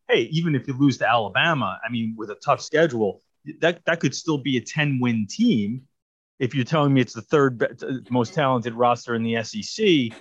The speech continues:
but can they, can they have a ten-win season out of the gate with a new coach? And again,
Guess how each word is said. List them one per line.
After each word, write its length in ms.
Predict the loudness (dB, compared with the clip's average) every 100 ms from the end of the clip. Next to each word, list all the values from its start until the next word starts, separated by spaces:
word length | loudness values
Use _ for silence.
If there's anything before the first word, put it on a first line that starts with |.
| _ _ _ _ _
but 140 | -2 0
can 180 | 0 2
they, 200 | 2 2
can 260 | -2 -4
they 160 | 0 -2
have 240 | -2 -4
a 40 | -4
ten-win 520 | -2 0 2 2 0
season 680 | -2 -8 -6 -2 -2 -2 -2
out 160 | -4 -2
of 60 |
the 60 | -6
gate 440 | -2 0 0 -2
with 160 | -4 -2
a 60 | 0
new 240 | 2 0
coach? 420 | 0 2 2 2
And 100 | -2
again, 260 | 0 -2